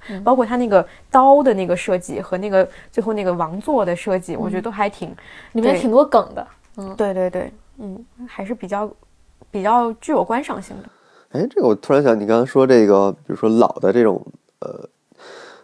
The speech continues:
Speaker 3: 呃，探案剧，就是探案的这种作品的翻拍，其实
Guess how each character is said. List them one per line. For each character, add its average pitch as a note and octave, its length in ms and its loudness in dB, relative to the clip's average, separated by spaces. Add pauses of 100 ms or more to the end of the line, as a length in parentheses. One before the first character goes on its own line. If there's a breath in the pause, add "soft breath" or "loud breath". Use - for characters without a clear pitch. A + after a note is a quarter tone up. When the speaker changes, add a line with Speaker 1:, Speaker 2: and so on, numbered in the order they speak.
(120)
Speaker 3:
呃， - 200 -12
探 A#2 180 0
案 A2 220 4
剧， F#2 180 2
就 - 20 0
是 G2 140 4
探 - 240 0
案 A2 160 2
的 G#2 80 2
这 G2+ 120 -2
种 F#2 120 -2
作 A2 220 4
品 F#2 140 -4
的 F#2 180 -4
翻 A2+ 180 -2
拍， A2+ 140 -2
其 C3 180 -6
实 C#3 240 2